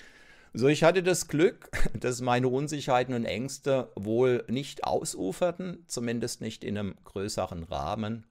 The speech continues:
Und ich war letzten Endes fünf Jahre lang im Hauptberuf, im Verkaufsaußendienst und hab u-, unterschiedlichste Dinge verkauft.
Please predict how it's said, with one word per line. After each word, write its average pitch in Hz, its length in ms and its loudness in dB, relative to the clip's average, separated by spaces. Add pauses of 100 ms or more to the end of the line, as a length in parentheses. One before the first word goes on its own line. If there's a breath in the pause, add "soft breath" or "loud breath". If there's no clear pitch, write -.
(120)
Und 131 480 4 (1200 soft breath)
ich 107 200 -8
war 110 180 2
letzten 131 360 -2
Endes 120 500 -4 (120)
fünf 170 580 -2
Jahre 101 440 -2
lang 92 380 -6 (380)
im 90 200 -6
Hauptberuf, 110 840 0
im 95 140 -6
Verkaufsaußendienst - 1700 -2
und 98 180 -6
hab - 160 -6
u-, 151 80 0
unterschiedlichste 147 880 2
Dinge 90 280 -6
verkauft. 90 640 -6